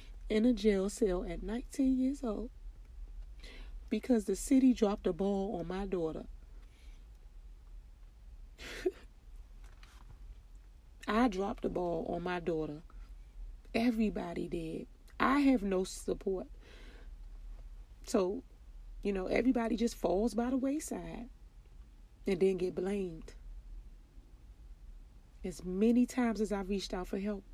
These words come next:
nothing. The only thing I did get just now was a hit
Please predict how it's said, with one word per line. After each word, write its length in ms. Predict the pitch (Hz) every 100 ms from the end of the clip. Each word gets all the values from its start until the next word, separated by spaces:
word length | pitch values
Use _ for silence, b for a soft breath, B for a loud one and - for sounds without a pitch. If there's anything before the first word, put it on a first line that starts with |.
| - -
nothing. 560 | 170 180 - 170 175 147 - - - - - - - - - - - - - B B B B -
The 80 |
only 240 | 196 220 233
thing 240 | - 214
I 100 | 202
did 240 | 185 190 190
get 280 | 185 240 -
just 200 | 185 -
now 200 | 180 170
was 180 | 165
a 60 | 180
hit 340 | 160 - 208